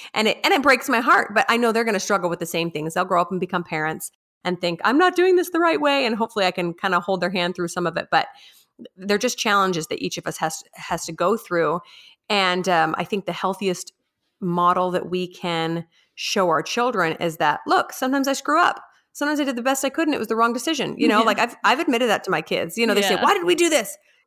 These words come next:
Speaker 1: You know, 'cause I thought it was gonna be fun, or I thought it was gonna work out and it didn't.
Speaker 2: <laughs>
Speaker 1: That's life. Sorry.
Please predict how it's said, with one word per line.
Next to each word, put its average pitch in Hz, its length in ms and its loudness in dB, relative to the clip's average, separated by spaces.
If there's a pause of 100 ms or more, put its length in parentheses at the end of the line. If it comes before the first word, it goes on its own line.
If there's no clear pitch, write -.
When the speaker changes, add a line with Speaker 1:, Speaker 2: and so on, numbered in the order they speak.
(140)
Speaker 1:
You 381 80 2
know, 494 100 4
'cause 480 140 -2
I 494 100 2
thought 494 120 2
it - 20 4
was 466 100 0
gonna 453 120 2
be 466 100 6
fun, 196 400 0
or 220 80 2
I 240 80 2
thought - 180 0
it 339 40 -4
was 330 100 4
gonna 311 180 2
work 269 140 2
out 196 220 4
and 220 100 0
it 196 80 0
didn't. 175 260 0
Speaker 2:
<laughs> - 360 -10
Speaker 1:
That's 320 200 2
life. 269 380 2 (140)
Sorry. 262 420 2